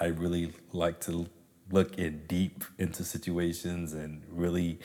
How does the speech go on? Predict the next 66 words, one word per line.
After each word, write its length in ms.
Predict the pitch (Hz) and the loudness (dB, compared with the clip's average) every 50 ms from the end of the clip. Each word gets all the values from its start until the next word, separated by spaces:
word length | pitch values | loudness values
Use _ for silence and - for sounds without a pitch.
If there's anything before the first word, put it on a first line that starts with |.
| - - - - - - - - | -14 -14 -14 -14 -16 -16 -14 -8
you 160 | - 82 82 | -4 -2 -2
know, 300 | 80 78 76 78 78 78 76 | 0 -2 -2 -4 -4 -4 2
want 220 | 82 87 87 85 | 4 4 4 4
to 60 | 85 | 2
connect 420 | 85 - - 78 80 82 80 - - | 0 0 -2 0 2 2 0 0 -2
it 80 | 82 | -6
to 100 | - - | -2 -2
my 120 | 85 80 78 | 0 0 0
life. 340 | 78 78 82 85 82 - 82 | 0 0 0 0 0 -2 -4
And 120 | 85 82 | -4 -4
that, 180 | 76 - - - | -4 -6 -6 -6
because 260 | - - 185 160 175 | -4 0 2 4 6
I 80 | 180 | 6
think 200 | 180 - 185 82 | 6 4 2 2
that's 220 | - 170 - - - | 2 2 0 0 0
the 120 | - 80 | -2 0
higher, 500 | 76 85 82 80 80 80 80 80 80 - - - - | 2 4 4 4 4 2 0 -4 -6 -10 -14 -16 -8
one 180 | - 87 85 82 | -4 -2 -2 0
of 100 | 80 76 | 0 -2
the 120 | 78 73 | -2 0
highest 360 | - 80 82 82 80 - - | 0 2 2 2 0 0 0
levels 360 | 87 82 82 80 82 80 73 | 0 0 0 0 -2 -2 -4
of, 100 | 80 76 - - - - | -4 -6 -8 -10 -14 -8
of, 200 | - 76 78 76 - - | -6 -6 -6 -6 -8 -8
of 180 | - 80 78 76 | -6 -6 -4 -2
learning 400 | 80 82 82 82 80 80 76 76 | 0 2 2 2 2 0 -4 -6
and 140 | 73 76 | -6 -4
thinking 340 | - 90 90 85 - 78 78 | -2 -2 -2 -2 -2 -4 -4
is 220 | 78 76 76 - - - - - - - - | -4 -6 -8 -8 -10 -12 -12 -14 -14 -12 -6
applying 580 | - 78 76 - - 92 82 80 80 80 78 80 | -4 -4 -4 -2 0 2 2 4 4 2 2 0
information 640 | 80 78 - 85 78 78 78 78 76 - - 78 73 | -2 -2 -2 -2 -2 0 0 -2 -2 -4 -4 -6 -6
to 180 | - - - | -6 -4 -4
your 140 | 76 76 73 | -4 -4 -2
life. 360 | 78 87 87 82 78 - - - | 0 2 2 2 0 -2 -8 -12
I 60 | 76 | -10
mean, 160 | 78 78 78 | -10 -8 -4
you 140 | 80 87 85 | -4 -4 -2
can 160 | - - 85 | -2 -2 -2
understand 500 | 82 76 76 73 - - 90 87 87 85 | -2 -4 -6 -6 -4 -2 0 2 2 2
it, 40 | 82 | 0
you 120 | 80 76 | -2 -4
can 160 | - - 76 82 | -6 -10 -12 -10
comprehend, 720 | - - 82 85 82 - 85 87 87 87 85 80 76 - - - - - - - - - - | -4 -2 -2 -2 -2 -4 -2 0 0 0 0 -2 -4 -8 -12 -18 -18 -18 -18 -18 -18 -10 -6
you 100 | - 80 | -4 -2
know, 140 | 78 80 76 | -2 -2 -2
a 20 | |
lot 240 | 76 76 85 87 87 | 0 4 6 6 6
of 120 | 85 80 82 | 6 4 0
information, 600 | 80 - - 80 78 80 85 90 82 - 78 73 | -2 -4 -4 -4 -2 0 0 0 0 -2 -2 -4
but 120 | 78 76 | -4 -4
that 120 | - 78 | -4 -2
doesn't 300 | 76 87 85 80 82 78 | 0 0 0 0 0 -2
mean 160 | 80 82 80 76 | -2 -2 -2 -2
you 100 | 76 78 | -2 -2
really 260 | 76 85 78 80 78 | -2 -2 -2 -2 -4
understand 640 | 76 78 76 78 - - - - 87 87 87 80 76 | -4 -6 -6 -6 -6 -4 -2 0 2 2 2 2 0
it. 120 | 73 - | -4 -6
But 100 | - 78 | -8 -10
when 140 | 73 80 78 | -8 -8 -6
you 200 | 78 82 80 80 | -6 -4 -4 -4
apply 420 | 76 - - - 92 87 85 85 | -6 -8 -6 -2 0 2 4 4
it 120 | 82 76 73 | 2 2 -2
and 120 | 76 76 | -6 -8
you 80 | 76 76 | -8 -6
analyze 560 | 78 87 92 95 87 80 76 73 76 76 73 | -2 0 2 2 2 2 0 -2 -4 -4 -4
it, 140 | 80 78 - | -6 -6 -8